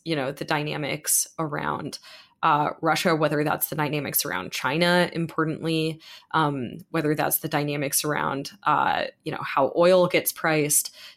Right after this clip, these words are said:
dynamics around, um, the inflation issues and, and the Fed's attempts to,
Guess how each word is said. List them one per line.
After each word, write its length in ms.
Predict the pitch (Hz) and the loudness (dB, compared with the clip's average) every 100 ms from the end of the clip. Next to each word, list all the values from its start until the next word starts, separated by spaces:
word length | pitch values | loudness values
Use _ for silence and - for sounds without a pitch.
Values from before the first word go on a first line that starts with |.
| - | 0
dynamics 580 | 160 151 147 139 - | 2 4 2 2 0
around, 580 | 156 143 139 139 156 - - | 0 0 0 -2 -4 -10 0
um, 500 | 156 139 - - 170 _ _ - | 2 2 -4 -12 -16 _ _ -10
the 340 | - 147 139 - | -2 0 0 -2
inflation 760 | 120 - 196 196 - 180 170 | -8 0 4 4 6 4 4
issues 680 | 160 165 - 160 151 151 147 | 2 0 0 4 4 4 2
and, 460 | - 143 143 139 - - - - - | 0 -4 -4 -6 -8 -12 -18 -10 -2
and 220 | 156 143 | -2 0
the 100 | 147 | -4
Fed's 460 | - 147 139 135 - | 0 2 2 0 -2
attempts 560 | 156 - 151 139 - - | -4 -2 -2 0 0 2
to, 520 | - 151 147 135 - | 2 2 2 -2 -6